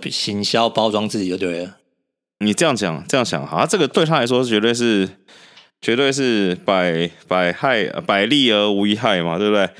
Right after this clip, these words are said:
Speaker 2: 他假如，比如说，你看，假如说真的逆势登顶，哇，真的又要流泪了，哇，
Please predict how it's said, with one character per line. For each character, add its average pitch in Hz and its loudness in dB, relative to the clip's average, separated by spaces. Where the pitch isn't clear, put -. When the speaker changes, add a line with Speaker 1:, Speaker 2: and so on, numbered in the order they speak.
Speaker 2:
他 131 0
假 113 2
如， 101 -4
比 - 0
如 117 2
说， 113 2
你 98 -2
看， 104 2
假 95 2
如 104 2
说 120 2
真 113 0
的 104 0
逆 123 0
势 110 0
登 101 -4
顶， 82 -6
哇， 95 -10
真 104 -6
的 101 -4
又 104 0
要 104 2
流 85 2
泪 87 2
了， 73 -6
哇， 98 0